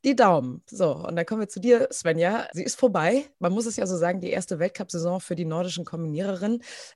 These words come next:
Ähm, dabei muss man dazu sagen, es gab auch nur, ja leider, einen Wettkampf. Ursprünglich waren vier Wettkämpfe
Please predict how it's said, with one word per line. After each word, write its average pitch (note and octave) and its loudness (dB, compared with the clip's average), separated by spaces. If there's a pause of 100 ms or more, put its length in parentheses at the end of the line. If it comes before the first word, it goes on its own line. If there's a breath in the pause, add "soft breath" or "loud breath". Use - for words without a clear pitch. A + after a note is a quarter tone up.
Ähm, F3 2
dabei F3 2
muss G3 -2
man G#3+ -2
dazu F#3 -4
sagen, E3 0
es - -8
gab F3 -4
auch - -6
nur, E3+ 0
ja D#3 -4
leider, D#3+ 0
einen E3+ 0
Wettkampf. G3+ -4
Ursprünglich F3+ -6
waren E3 -4
vier G3 -4
Wettkämpfe F3+ -4